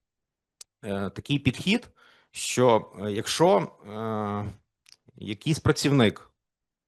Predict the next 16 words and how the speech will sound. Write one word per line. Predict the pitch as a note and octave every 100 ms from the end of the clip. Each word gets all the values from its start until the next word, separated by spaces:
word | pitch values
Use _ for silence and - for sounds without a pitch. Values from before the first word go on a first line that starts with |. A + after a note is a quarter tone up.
| _
добре | G2+ E3 D3
виконує | C3+ C#3+ C#3+ C3+ C3
свою | - C#3+ C3+
роботу, | C3+ D#3+ B3 D3+ E3 _ _ _ _ _ _ _ _ _ _ _ _
то | C3
що | - E3
треба | C#3 A#2
зробити? | A#2 A2 G2+ F2 - - _ _ _ _ _ _ _ _ _ _ _ -
Допомагати | - D3+ C3 D3 D3+ B2+
йому, | A#2+ A2 G#2+ G2+ _
контролювати | _ A2 B2+ A#2+ C#3 C#3+ B2
його. | A#2+ G#2 G#2+ - _ _ _ _ _ _
Йому | A#2 C#3+ F#3
треба | F3 D#3 D3
не | D3 E3+ E3+
заважати. | D#3+ D3+ D3 C#3 B2 F2+ -